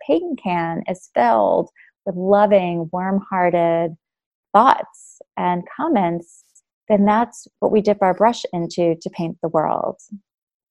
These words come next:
And we can be more loving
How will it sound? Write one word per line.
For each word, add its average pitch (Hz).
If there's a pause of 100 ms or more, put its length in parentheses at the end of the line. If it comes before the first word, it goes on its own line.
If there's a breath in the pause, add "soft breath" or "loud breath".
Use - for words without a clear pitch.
(640 loud breath)
And 208
we 208
can 196 (180)
be 220
more 196
loving 165